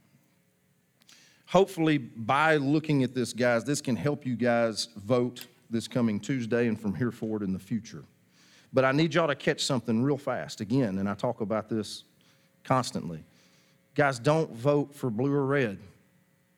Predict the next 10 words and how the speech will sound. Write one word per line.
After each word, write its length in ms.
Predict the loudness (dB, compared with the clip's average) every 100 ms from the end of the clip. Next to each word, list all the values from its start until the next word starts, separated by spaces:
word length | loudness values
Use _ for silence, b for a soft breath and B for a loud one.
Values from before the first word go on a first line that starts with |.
| _
Don't 320 | -2 0 0 0
vote 400 | 2 2 0 -6
for 120 | -2
liberal 520 | 0 0 0 0 -2 B B
or 280 | 0 0 -2 B B -4
conservative. 680 | -2 0 0 0 -4 -6 -12 _ b b b b
Don't 320 | 0 0 0
vote 280 | 0 0 0
for 100 | -6
Democrat 680 | 0 2 2 0 0 0